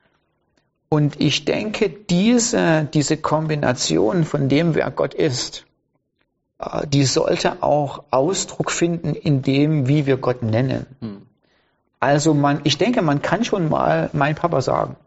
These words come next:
Speaker 2: Mhm.
Speaker 1: Wenn wir das nicht ausschließlich sagen,
Speaker 2: Mhm.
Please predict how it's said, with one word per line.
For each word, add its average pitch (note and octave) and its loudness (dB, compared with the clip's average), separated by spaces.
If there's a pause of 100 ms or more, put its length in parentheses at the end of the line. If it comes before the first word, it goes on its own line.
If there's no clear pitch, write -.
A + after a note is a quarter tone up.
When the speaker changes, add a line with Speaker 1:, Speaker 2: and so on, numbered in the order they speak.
(100)
Speaker 2:
Mhm. A2 -6 (640)
Speaker 1:
Wenn C3+ 0
wir F3 2
das D#3 0
nicht - -2 (420)
ausschließlich D#3+ 2
sagen, D3+ -2
Speaker 2:
Mhm. G#3 -8